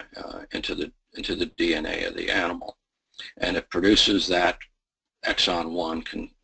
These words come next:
constitutively, or basically all the time. This is a very rapid model.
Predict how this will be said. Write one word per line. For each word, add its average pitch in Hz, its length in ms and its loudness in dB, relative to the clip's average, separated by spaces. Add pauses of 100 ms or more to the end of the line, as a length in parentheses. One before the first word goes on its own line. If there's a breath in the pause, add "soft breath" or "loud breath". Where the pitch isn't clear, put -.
(180)
constitutively, - 960 0
or 73 200 -6 (100)
basically - 500 0
all - 280 -4
the - 80 -12
time. 90 440 -4 (540 loud breath)
This - 160 4
is 117 120 4
a 104 60 2
very 110 280 6
rapid 95 640 2
model. 92 480 0